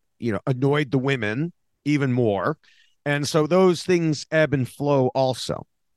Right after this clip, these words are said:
And that's what, you know, in my, uh, for this show, in my, uh,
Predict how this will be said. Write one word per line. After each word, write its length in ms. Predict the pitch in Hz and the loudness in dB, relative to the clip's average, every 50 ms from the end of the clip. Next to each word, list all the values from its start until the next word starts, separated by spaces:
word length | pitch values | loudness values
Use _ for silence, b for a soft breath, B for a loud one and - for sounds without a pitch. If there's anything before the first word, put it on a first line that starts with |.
| b b b b b _ _ | b b b b b _ _
And 220 | 165 165 165 165 | -4 -2 -2 0
that's 260 | 185 196 220 - - | 0 0 0 0 -4
what, 260 | 185 175 190 175 170 - _ _ _ | -2 0 0 0 0 -2 _ _ _
you 140 | 147 165 156 | -2 0 2
know, 160 | 143 139 139 | 2 2 2
in 200 | 135 160 156 151 | 0 0 0 0
my, 460 | 151 147 147 143 139 135 131 127 120 - _ _ _ _ _ _ _ _ _ _ _ _ _ | 0 0 0 2 0 0 0 -2 -2 -6 _ _ _ _ _ _ _ _ _ _ _ _ _
uh, 160 | 127 127 117 | 0 0 0
for 140 | 110 - 147 | 0 0 0
this 140 | 160 196 196 | 2 2 0
show, 520 | - - - 139 131 123 123 123 120 107 - _ _ _ _ _ | 0 -2 -2 0 2 2 2 0 -2 -4 -8 _ _ _ _ _
in 160 | 139 143 139 | -2 -2 0
my, 680 | 131 127 127 127 123 123 120 117 117 113 113 110 107 - _ | 0 -2 0 0 0 0 0 0 0 0 0 -2 -2 -4 _
uh, 420 | - 107 110 104 101 101 98 95 | -4 -2 0 0 0 0 -2 -4